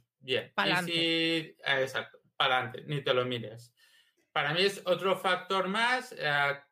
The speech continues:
Speaker 1: que suma al, a la puja esa para que tú posiciones bien, pero no es para mí ni, ni mucho menos el más relevante. Y, lo, y eso sí que se aprende, pues, a base de, de hostias y de, de perder mucho tiempo.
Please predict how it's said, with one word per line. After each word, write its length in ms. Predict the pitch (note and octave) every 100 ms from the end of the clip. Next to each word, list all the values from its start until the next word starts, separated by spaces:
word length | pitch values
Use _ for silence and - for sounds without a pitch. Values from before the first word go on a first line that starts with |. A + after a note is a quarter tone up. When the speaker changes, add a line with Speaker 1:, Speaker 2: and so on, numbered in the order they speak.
| _ _
Speaker 1:
que 240 | D#3+ D3
suma 600 | C#3 F3+ F3+ F#3 F3 E3 E3
al, 160 | D#3+ D#3+
a 120 | D#3+
la 280 | D#3 D#3 -
puja 420 | G3+ F#3+ F3+ F3+
esa 440 | F#3 A3 A#3+ B3 - _ _
para 340 | - D3 C#3+ C3+
que 140 | C#3
tú 200 | C3+ D#3
posiciones 720 | F3+ - D#3 D3 D#3+ D#3 C3+
bien, 320 | A2+ C3 A#2 -
pero 260 | D#3+ D3 D3
no 180 | D#3
es 220 | F3 E3 -
para 260 | D#3+ D3
mí 440 | D3 E3 F3 E3+ D3
ni, 240 | C#3 B2+ A#2+
ni 220 | C#3+ C3
mucho 280 | D3 D#3 E3
menos 260 | D#3+ F3 D3+
el 80 |
más 180 | C3 B2+
relevante. 560 | A#2+ B2+ B2 A#2+ A2+ B2
Y, 120 | C#3
lo, 340 | C3 C3+ C#3+ -
y 140 | D3+
eso 220 | D#3+ E3 F#3
sí 160 | F#3+
que 80 | E3+
se 100 | F3
aprende, 380 | E3 E3+ F3 F#3
pues, 180 | F3+ C#3
a 60 |
base 300 | C3+ C#3 C#3
de, 260 | C#3+ C3 B2+
de 300 | B2+ A#2+ A#2
hostias 440 | A#2 A#2+ - F#3 - _ _ _ _
y 120 | C3+ C3
de, 920 | B2+ B2+ A#2+ A#2+ A#2+ A#2 A2+ A2+ A2
de 200 | G#2 B2+
perder 320 | A#2+ B2 C3 C3+
mucho 320 | B2 A#2+ A2+
tiempo. 420 | A#2 G#2+ - A2